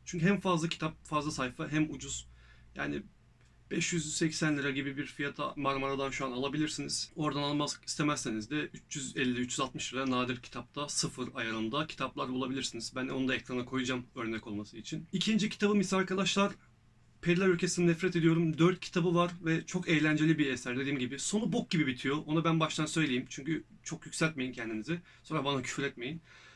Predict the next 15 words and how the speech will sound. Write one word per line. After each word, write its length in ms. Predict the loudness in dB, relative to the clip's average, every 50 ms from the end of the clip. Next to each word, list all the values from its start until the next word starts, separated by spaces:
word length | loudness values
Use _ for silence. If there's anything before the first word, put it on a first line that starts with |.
| -20 -20 _ _ -20 -8 0
Onun 240 | 2 4 4 6 6
da 100 | 6 4
bir 40 | 4
sebebi 340 | 4 4 4 4 4 4 4
var 120 | 4 4
aslında 360 | 4 2 0 0 2 2 4 4
ama 160 | 4 4 2
ikinci 320 | 2 4 4 4 4 4
devam 260 | 4 4 4 4 2
kitabı 260 | 0 -2 -2 0 2 4
geldi. 280 | 4 4 4 4 4
Umarım 320 | 6 6 8 8 8 6 6
Marmara 400 | 6 6 6 6 6 4 4 2
basar 240 | 2 2 0 0
onu. 240 | 0 0 -2 -4 -6